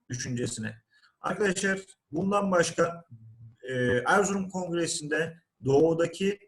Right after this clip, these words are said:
tüm cemiyetler tek çatı altında birleştirilmiştir. Doğudaki tüm cemiyetler tek çatı altında birleştirilmiştir. Sivas Kongresi'nde tüm yurttaki cemiyetler birleştirilecek.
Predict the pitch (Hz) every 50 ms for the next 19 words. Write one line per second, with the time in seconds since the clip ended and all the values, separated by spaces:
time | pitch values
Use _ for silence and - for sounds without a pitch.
0 | _ _ - - - 196 214 208 202 190 151 135 147 - 151 143 135 135 131 -
1 | - 165 175 180 180 180 - 196 196 196 190 - 165 147 - 151 135 135 135 113
2 | - 131 127 123 123 143 160 180 180 - - _ _ _ - 117 127 127 131 139
3 | 143 139 135 - 147 143 151 151 156 170 170 - - - 170 170 170 - - _
4 | _ _ _ _ _ _ 120 131 147 151 151 151 143 143 143 - - 170 165 165
5 | 147 156 143 127 123 120 123 - _ - - - - - 156 147 - - - -
6 | - 151 147 143 143 160 160 - 151 147 147 151 151 135 - - 147 143 139 143
7 | 135 - - - 160 - - - - - 190 185 180 180 - - 185 180 175 170
8 | 170 175 170 175 - 170 170 180 202 220 208 - 196 196 190 180 160 - - 147
9 | 139 139 131 120 123 120 120 117 - 120 117 113 110 113 113 113 113 110 - -
10 | - 113 113 110 107 107 143 190 196 190